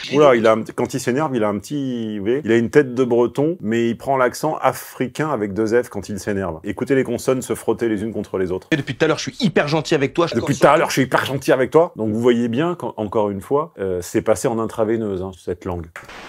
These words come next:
Speaker 2: Je te dis que je lis des bouquins féministes et là, tu vas me dire qu'on baisse pas ?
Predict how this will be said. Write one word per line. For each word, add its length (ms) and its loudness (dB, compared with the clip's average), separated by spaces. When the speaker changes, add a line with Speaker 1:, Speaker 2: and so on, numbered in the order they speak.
Speaker 2:
Je 60 -10
te 80 2
dis 100 4
que 60 0
je 60 0
lis 60 6
des 120 6
bouquins 260 2
féministes 420 2
et 40 2
là, 100 2
tu 80 2
vas 60 4
me 40 -4
dire 120 -2
qu'on 80 0
baisse 180 0
pas ? 260 -2